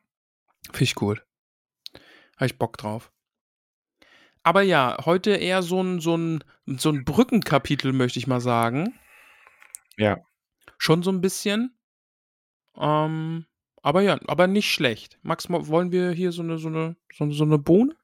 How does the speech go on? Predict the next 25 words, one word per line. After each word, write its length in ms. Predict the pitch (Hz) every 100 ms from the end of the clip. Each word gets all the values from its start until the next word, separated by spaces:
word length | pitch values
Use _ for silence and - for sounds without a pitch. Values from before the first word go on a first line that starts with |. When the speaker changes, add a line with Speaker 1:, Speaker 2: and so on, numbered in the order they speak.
| _ -
Speaker 1:
Bohne 240 | 233 262
essen? 200 | 262 254
Speaker 2:
Ja, 100 | 185
isst 260 | 156 175 -
du 60 |
doch 180 | 185 175
mal 160 | 170 151
zuerst. 600 | - 104 92 87 - -
Speaker 1:
Ich, 280 | - 196 -
ich 160 | 220 -
esse 160 | 180
mal 100 | 202
meine 180 | 202 196
Bohne, 240 | 170 196 226
ich 60 |
guck 180 | - 214
mir 80 | 214
die 80 | 196
mal 140 | 196
an. 180 | - 220
Die 140 | 196
ist 220 | - 196 -
heute, 500 | 190 190 196 196 196
mm, 380 | 175 180 180 180
giftgrün 1300 | 143 135 196 - - 151 147 131 143 180 240 302 339